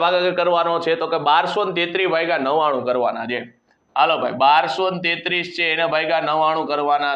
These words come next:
છે. જેમ જેમ આગળ વધશે એમ લેવલ વધતું જશે. આ કેટલા થઈ ગયા? તો કે સો.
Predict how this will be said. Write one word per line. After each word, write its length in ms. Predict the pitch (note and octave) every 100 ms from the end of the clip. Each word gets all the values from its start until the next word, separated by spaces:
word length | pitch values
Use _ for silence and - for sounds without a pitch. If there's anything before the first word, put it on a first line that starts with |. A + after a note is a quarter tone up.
| C#3+
છે. 80 | D3 C3 C3
જેમ 180 | D3 D3+
જેમ 120 | D3+ C#3+
આગળ 240 | D3 D3 D3
વધશે 300 | D3 D3+ C#3+
એમ 80 | C3+
લેવલ 260 | C#3 C#3+ C3+
વધતું 340 | C3+ - C#3+ C3
જશે. 240 | B2+ C3 C3 _ _ -
આ 160 | - C#3+
કેટલા 260 | D3 C#3+ D3 C#3
થઈ 100 | C#3
ગયા? 180 | C#3 C3+ B2+
તો 80 |
કે 160 | B2+ A#2 -
સો. 160 | C3